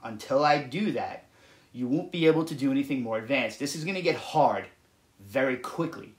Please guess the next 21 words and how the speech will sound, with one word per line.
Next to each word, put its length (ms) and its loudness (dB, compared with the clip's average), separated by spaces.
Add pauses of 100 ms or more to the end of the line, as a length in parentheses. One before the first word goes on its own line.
but 100 -8
it 40 -12
doesn't 220 -4
start 320 2
off 220 4
that 140 -6
way. 180 -10 (340)
It 120 -8
starts 340 4
off 240 6
with 120 -6
a 40 -6
lot 240 2
of 140 -4
introduction 720 -2 (320)
and 100 -8
a 60 -4
lot 240 4
of 240 -2 (140)
preliminary 720 2
knowledge. 640 0